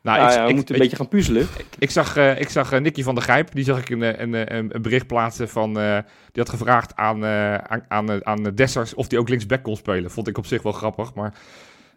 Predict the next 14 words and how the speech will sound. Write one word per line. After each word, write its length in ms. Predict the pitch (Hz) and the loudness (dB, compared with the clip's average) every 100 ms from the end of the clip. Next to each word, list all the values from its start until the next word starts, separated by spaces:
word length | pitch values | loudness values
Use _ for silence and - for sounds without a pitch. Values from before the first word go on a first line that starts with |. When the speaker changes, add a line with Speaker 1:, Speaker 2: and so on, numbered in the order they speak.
| _ - | _ -6
Speaker 2:
Ja, 300 | 113 117 - _ - | -2 -2 -6 _ 0
maar 340 | 131 143 151 143 | 6 8 8 8
vi-, 280 | 160 151 | 4 4
vinden 260 | 127 156 143 | 2 4 6
we 60 | 135 | 6
ook 140 | 151 | 6
niet, 400 | 147 139 - - | 2 -2 -8 -8
want, 260 | 120 127 - | -2 -2 -2
eh, 140 | - 117 | -4 2
Wouter 280 | 123 120 120 | 4 4 4
Burger, 360 | 120 135 123 123 | 4 4 4 0
hè, 100 | 131 | 0
daar, 160 | 117 | -2
daar 80 | - | -6